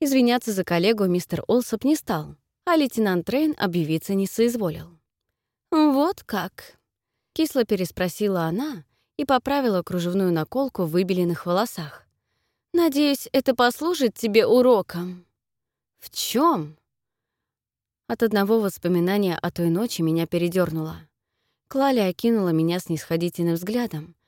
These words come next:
чуть-чуть подвела губы, полюбовалась своим отражением и, наконец, пояснила.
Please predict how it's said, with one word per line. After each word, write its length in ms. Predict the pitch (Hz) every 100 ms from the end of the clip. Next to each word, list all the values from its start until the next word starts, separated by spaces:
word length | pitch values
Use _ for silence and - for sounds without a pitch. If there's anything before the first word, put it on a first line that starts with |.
| _ _ _
чуть-чуть 340 | - 349 349 -
подвела 420 | 196 180 170 160
губы, 400 | 160 214 220 208 180 _ _ _
полюбовалась 640 | - 294 262 220 196 214 185
своим 280 | - 180 160
отражением 720 | 165 - 160 269 320 247 156
и, 160 | - 190
наконец, 480 | 175 156 160 165
пояснила. 640 | - 262 285 - 175 147